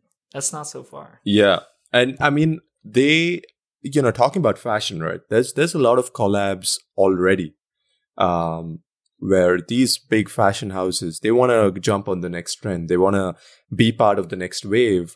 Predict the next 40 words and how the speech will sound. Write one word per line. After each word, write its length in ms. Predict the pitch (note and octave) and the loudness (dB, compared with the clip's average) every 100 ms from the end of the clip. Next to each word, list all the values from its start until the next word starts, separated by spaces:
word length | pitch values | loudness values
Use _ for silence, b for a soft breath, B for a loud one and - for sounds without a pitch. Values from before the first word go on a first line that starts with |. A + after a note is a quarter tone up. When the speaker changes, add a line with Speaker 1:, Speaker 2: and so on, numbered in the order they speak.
| _ | _
Speaker 2:
And 160 | A2+ G#2+ | -2 0
so, 500 | - C#3 C#3 C#3 - _ | 2 4 4 2 -6 _
Speaker 1:
Right. 240 | B2 G#2+ G#2 - | 0 0 -2 -6
Speaker 2:
you 140 | A2+ C3 | 0 2
know, 120 | G#2+ | 2
they've 280 | F2 B2 F#3+ | 2 2 2
already 260 | F3+ F3+ | 0 0
started 420 | E3 D3+ C3+ B2 - | -2 0 0 0 -2
partnering 600 | A2 A2+ C3+ B2+ A2+ F#2 | -4 -2 -4 -4 -4 -2
with 200 | G#2+ A2 | -2 -2
these, 440 | G#2+ G2 F2 - - | -4 -2 -6 -10 -8
these 400 | F#2 F2 - - | -8 -6 -10 -4
companies. 640 | A#2+ G#2+ B2 F2+ E2 E2 | -2 -2 -2 -2 -2 -2
Now, 300 | A2+ A2 G#2 b b b b _ _ _ _ _ G#2 | 2 2 2 b b b b _ _ _ _ _ -2
granted, 440 | G#2+ A2 G2+ F#2+ - | 2 2 0 -6 -8
we 120 | G2+ | -6
have 360 | E2+ A#2 A2+ - | -6 -6 -6 -4
to 100 | G2+ | -4
say 480 | - G2 F2 E2 - _ | 0 0 0 -4 -14 _
this 180 | A2+ B2 | -6 -4
is 140 | G#2 | 2
all 340 | G2 F#2+ F2+ - | 2 2 -2 -6
still 500 | - - G#2+ F2 E2+ - | -8 0 2 0 -2 -2
a 120 | G2 | 2
lot 360 | G2+ G2 G2 | 2 2 2
of 100 | F#2+ - | 0 -4
speculation, 720 | - F2+ - F2 E2+ - - _ _ _ | -6 -6 -6 -6 -8 -10 -20 _ _ _
a 120 | G#2+ | 2
lot 280 | G#2 G2 F#2 | 4 2 0
of 80 | F2+ | -4
speculation, 800 | - F#2 - F#2 F2+ - G#2 G2+ _ _ _ _ | -6 -8 -6 -8 -8 -10 -12 -14 _ _ _ _
people 260 | C#3 A#2+ A2 | 0 2 2
jumping 400 | - F#2+ F#2+ G2 | 2 -2 -2 -6
on 120 | F#2 | -8
new 140 | F2 F2 | -6 -2
Speaker 1:
Right. 140 | B2 | 2
Speaker 2:
trends. 520 | A#2 A#2 A2+ A2 - | 2 2 0 -4 -6
This 240 | - A2 A#2 | -6 -6 0
always 380 | A2 A2 G2 | 0 0 -4
happens. 540 | - E2+ - - - | -2 -4 -4 -16 -20